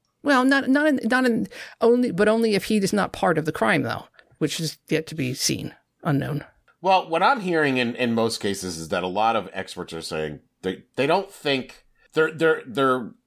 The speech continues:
Speaker 2: remaining positive because they're pretty sure that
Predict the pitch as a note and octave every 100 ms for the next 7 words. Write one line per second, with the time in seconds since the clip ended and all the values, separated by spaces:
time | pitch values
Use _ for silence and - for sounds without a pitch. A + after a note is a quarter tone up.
0 | _ B2+ G#2 C3+ D#3+ G#3 G3 D#3+ D#3 C3+
1 | A2+ G#2+ F2+ G#2 - F#2+ - - B3 A#3
2 | E3+ D3 B2+ A#2